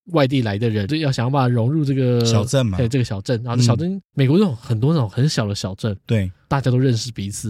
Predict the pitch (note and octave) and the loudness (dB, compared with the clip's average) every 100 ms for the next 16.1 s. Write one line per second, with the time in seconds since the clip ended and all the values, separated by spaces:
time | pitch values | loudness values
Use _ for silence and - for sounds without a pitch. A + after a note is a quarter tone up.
0 | G2 A#2+ C#3+ F3+ C3 C3+ D#3 A2 A#2 B2 | -8 -4 -2 0 -2 0 0 0 0 0
1 | A#2+ A#2 A#2 G#2+ G2+ E3+ F3+ D3 C3 G#2 | -2 -2 -4 -2 -2 -2 0 0 0 -2
2 | C3 A#2+ - F#2+ F2 E2 E2+ _ _ _ | -2 -4 -4 -6 -6 -8 -12 _ _ _
3 | - E3+ E3+ D#3 D#3 D#3 D#3 F3 F3 G3 | -4 -2 0 0 0 -2 -2 -2 -2 -4
4 | D3+ D#3 D#3+ C#3 F#2+ C#3+ A2+ G2+ A#2 G2 | 0 0 0 -2 -2 -2 -2 0 -2 -2
5 | G2 F#2+ B2+ D3 G#2+ - F2+ G2 A#2 A2+ | -4 -2 2 2 0 -6 -8 -6 -4 -4
6 | A2 G2+ - C#3 C#3+ D3 B2+ B2 A#2 A2 | -4 -4 -6 -2 0 2 0 0 0 0
7 | A#2 G#2 A#2 C3 B2 A#2+ A2 A#2+ A2 A#2+ | -2 -2 -2 2 2 4 2 0 0 4
8 | C3 D#3+ - E3 A#2+ F2+ E2 _ C#3 C3 | 4 4 2 2 2 -2 -6 _ -2 0
9 | B2 A#2+ A2+ A#2 - - F3+ B2 G2 G2 | 2 2 0 -4 -8 -2 2 2 0 -2
10 | G2+ B2+ C3 C3 A2 - C#3 C#3+ C3 A#2+ | -2 -2 -4 0 0 2 2 0 0 2
11 | A#2+ B2+ G#2+ F#2+ D3 C3 A2+ A2+ B2 A2 | 4 4 2 0 0 2 0 0 -2 -4
12 | G#2 G2+ C#3+ D3 A#2+ A#2 B2+ G#2+ E3 A2 | -4 0 2 4 4 4 4 4 2 2
13 | G#2+ D#3 B2 G#2 B2 B2+ A#2 A2 A2 A2 | 0 2 2 2 0 -2 0 0 0 -2
14 | G#2 A#2+ F#2+ E2+ C3+ C#3 C#3 B2 B2 A#2+ | -2 -2 -2 -2 0 2 2 2 2 0
15 | A2 D#3 C#3 C3 C#3+ B2+ A2+ G2+ C3 B2 | 0 0 2 0 0 0 -2 0 0 0